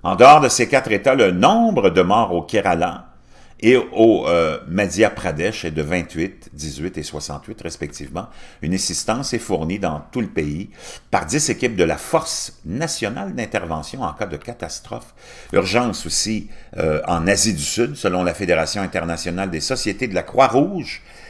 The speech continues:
et du Croissant-Rouge, plus de dix-sept point cinq personnes en Asie du Sud ont été touchées par des inondations. Dix-sept point cinq millions, hein, par des, euh, inondations et menacées de maladies.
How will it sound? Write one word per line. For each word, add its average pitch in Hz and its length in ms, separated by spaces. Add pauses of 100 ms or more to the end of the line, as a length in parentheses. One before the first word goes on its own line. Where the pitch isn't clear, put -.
(200)
et 202 160
du 110 180
Croissant-Rouge, 90 840
plus 107 120
de 82 220
dix-sept 101 640
point 82 180
cinq - 540 (260)
personnes 131 420
en 90 120
Asie 85 240
du 73 60
Sud 107 260
ont 78 160 (320)
été 113 340
touchées - 300
par 92 200
des 78 220
inondations. 80 340
Dix-sept - 360
point 87 140
cinq 92 260
millions, 90 380
hein, 117 140 (300)
par 78 160
des, 78 260
euh, 71 280 (100)
inondations 82 440
et 104 80
menacées 80 400
de 87 100
maladies. 76 480